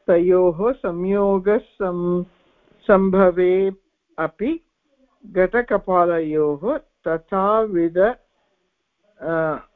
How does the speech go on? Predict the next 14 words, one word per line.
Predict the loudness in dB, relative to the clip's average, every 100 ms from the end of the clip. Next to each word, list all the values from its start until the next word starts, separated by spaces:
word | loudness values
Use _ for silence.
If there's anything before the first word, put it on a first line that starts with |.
| -4
विधत्व | 0 2 2 2 _ _ _ _ _ _ _ _ _ -2 -2 0
अभावात् | -4 -4 -2 0 0 -2 -2 -2 -6 _ _ _ _ _ _ _ _ -8
न | -2 -2
तयोः | 0 -2 0 -2 -2 -6
कर्मज | -2 -2 0 -2 -4
संयोगज, | -4 -6 -6 -4 -2 0 0 2 0 2 -2 _ _ _ _ 0
हा, | 0 0
तदेव | -8 -8 0 2 4 2 0
न, | -2 -2 -2 -4
न, | -4 -2 0 -2 0
न |
अवगतं। | 0 0 0 -2 -2 -4 -4
कर्मज | -4 -4 -2 -2 -2
संयोगज | -4 -6 -8 -4 0 -2 2 0 2 -2